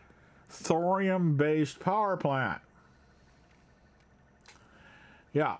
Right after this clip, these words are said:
the United States has known about thorium reactors for a long time, played with them a little bit, and rejected them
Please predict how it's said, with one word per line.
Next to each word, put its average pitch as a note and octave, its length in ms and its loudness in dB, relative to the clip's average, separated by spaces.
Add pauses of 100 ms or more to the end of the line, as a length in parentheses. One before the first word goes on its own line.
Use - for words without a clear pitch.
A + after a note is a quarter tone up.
the A2+ 300 -4
United C#3+ 220 0
States C#3 380 -2 (840)
has B2 200 0
known F3 300 2
about D3 320 -2
thorium A2 480 0
reactors G2 460 -2
for - 140 -4
a G2+ 60 -2
long E3+ 240 0
time, G2+ 320 -6 (220)
played E3+ 300 0
with B2+ 180 2
them A2+ 100 0
a G#2+ 40 0
little D3+ 260 0
bit, A#2+ 260 0 (120)
and C3+ 100 -2
rejected D#3+ 380 0
them E2+ 100 -4